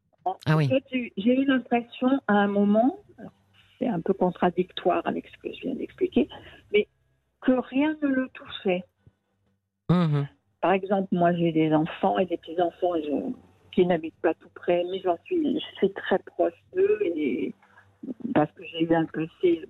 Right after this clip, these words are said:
Speaker 1: j'ai été veuve très tôt, donc, euh, voilà, mes enfants, c'est ce qui, c'est, c'est ma famille.
Speaker 2: Oui.
Speaker 1: Et lui a un fils, il ne voit pas beaucoup ses petits-enfants, mais ça ne lui manque pas. Euh, il, il ne peut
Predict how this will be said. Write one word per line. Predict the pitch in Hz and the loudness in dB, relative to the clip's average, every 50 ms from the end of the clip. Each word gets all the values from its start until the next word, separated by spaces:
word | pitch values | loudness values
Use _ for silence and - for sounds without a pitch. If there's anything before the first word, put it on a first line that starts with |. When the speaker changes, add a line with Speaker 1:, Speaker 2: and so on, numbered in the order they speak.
| - 156 151 - - | -14 -14 -10 -4 -2
Speaker 1:
j'ai | 151 151 160 165 | 2 2 2 2
été | 160 - - 170 160 - | 0 -2 -2 -4 -2 0
veuve | 160 170 165 156 - - | 0 0 0 0 -4 -12
très | - - - 180 - - | -8 -2 -2 -2 -2 0
tôt, | - 175 165 165 165 175 - | 0 0 0 0 -2 -8 -8
donc, | 190 - - _ - | -8 -10 -10 _ -4
euh, | 165 151 - 202 208 190 _ _ _ _ _ _ _ _ _ _ _ _ _ _ - - | -4 -2 -2 -4 -6 -8 _ _ _ _ _ _ _ _ _ _ _ _ _ _ -4 -2
voilà, | 160 156 - | -2 -2 -2
mes | - 143 139 - | -4 -8 -4 -2
enfants, | 160 160 - - 190 190 - | -2 -2 0 0 0 0 0
c'est | - 160 | -2 -4
ce | - | -4
qui, | - - - - - - | -6 -16 -20 -20 -14 -14
c'est, | - - - - | -14 -14 -8 -4
c'est | - 156 - | -4 -2 0
ma | - 143 | 0 -2
famille. | - - 175 175 190 214 254 262 254 - _ - - | 0 0 0 2 4 4 4 4 2 -2 _ -4 0
Speaker 2:
Oui. | 156 175 151 135 120 123 - _ _ _ _ _ - | 2 2 2 2 0 -2 -6 _ _ _ _ _ 0
Speaker 1:
Et | - 190 185 | 0 0 0
lui | 185 190 202 208 | 0 -2 0 0
a | 196 185 180 | 2 2 0
un | 175 175 - - - - | -2 -4 -10 -16 -10 -2
fils, | 214 240 269 302 - - - 277 233 226 240 _ _ _ _ - | 0 0 0 0 -2 -6 -2 0 0 0 0 _ _ _ _ -8
il | 214 214 | -2 0
ne | 220 226 | 2 2
voit | 214 - 440 | 2 2 0
pas | - 254 233 | 0 0 0
beaucoup | 226 - - _ - - 427 - - | 0 0 -4 _ -6 -12 -8 -2 -2
ses | 220 | -2
petits-enfants, | - _ - - 190 185 202 196 185 - - 214 | -2 _ -8 -6 -2 0 0 0 0 0 0 0
mais | 214 214 208 - - | 0 0 -4 -2 0
ça | 220 196 | -2 0
ne | 196 202 208 | 2 0 0
lui | 208 202 208 202 | 0 2 0 0
manque | 196 196 202 196 196 _ - _ - | 2 2 0 0 -2 _ -12 _ -2
pas. | 214 202 208 226 240 262 302 - _ _ - _ _ _ _ - - | 0 2 2 2 2 0 -2 -4 _ _ -20 _ _ _ _ -8 -6
Euh, | - 135 113 - - - | -4 -4 -4 -6 -10 -12
il, | 156 - _ - | -12 -12 _ 0
il | - 208 214 220 214 | 2 4 4 4 4
ne | 220 220 | 2 0
peut | 208 - - 247 | 0 -2 -6 -6